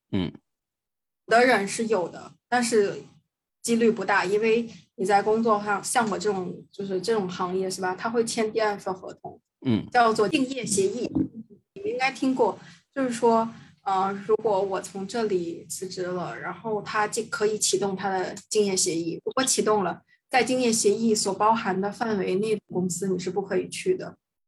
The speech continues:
Speaker 2: 而他竞业协议包含的公司基本上就是包括整个行业所有涉及到的客户、甲方和乙方公司。
Speaker 1: 就是在行业内封杀。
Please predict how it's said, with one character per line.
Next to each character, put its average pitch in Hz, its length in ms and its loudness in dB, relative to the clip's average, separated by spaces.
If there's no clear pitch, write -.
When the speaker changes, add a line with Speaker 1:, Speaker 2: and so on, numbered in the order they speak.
Speaker 2:
而 214 120 2
他 233 140 4
竞 254 160 2
业 226 100 6
协 202 160 2
议 233 160 4
包 226 220 4
含 185 240 -2
的 185 80 -2
公 185 240 -4
司 185 280 0
基 226 140 -2
本 196 160 0
上 196 180 0
就 185 200 0
是 185 200 0
包 196 200 2
括 202 180 0
整 175 220 -6
个 220 220 -2
行 175 280 -4
业 190 260 2
所 190 220 0
有 185 140 2
涉 196 180 -2
及 185 140 2
到 180 160 -2
的 - 200 -10
客 240 220 4
户、 190 340 4
甲 175 180 2
方 202 180 0
和 202 120 0
乙 190 160 2
方 175 320 -4
公 175 120 -4
司。 - 380 -6
Speaker 1:
就 160 140 8
是 147 200 6
在 139 160 6
行 113 200 4
业 123 80 8
内 127 160 8
封 120 200 2
杀。 113 300 2